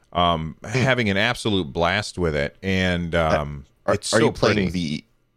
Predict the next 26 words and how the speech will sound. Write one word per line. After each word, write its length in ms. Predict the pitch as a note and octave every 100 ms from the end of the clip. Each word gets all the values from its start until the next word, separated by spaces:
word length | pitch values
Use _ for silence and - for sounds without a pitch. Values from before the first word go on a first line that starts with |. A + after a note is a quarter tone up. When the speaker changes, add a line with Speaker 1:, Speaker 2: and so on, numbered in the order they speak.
| _
Speaker 2:
you, 180 | G2+ G2+
did 160 | G2
you 60 | F#2+
buy 200 | G2 G2+
the 100 | F#2
new 220 | F2+ F2+
expansion, 500 | E2+ - F2 G#2+ -
or 20 |
you're 160 | F2 D#2+
just 300 | D2+ E2 -
back 260 | D#2 D#2+ -
into 340 | D#2+ - D#2
the 200 | C#2+ C#2+
original 460 | C#2 D2+ D#2+ C#2 C2+
content? 440 | - C#2+ B1 A#1 _ _ _ -
Speaker 1:
Uh, 160 | C3+
so 160 | C3+ F3+
I'm 120 | F3+
just 200 | F#3 E3+
back 260 | C#3+ C3+ C3+
into 140 | B2+
the 160 | A#2+ A2+
original 400 | A2 A2+ A#2+ A#2
content. 640 | - G2+ F#2 - G2+ G2
I, 140 | G2 C#3
I'm, 220 | A2+ C#3+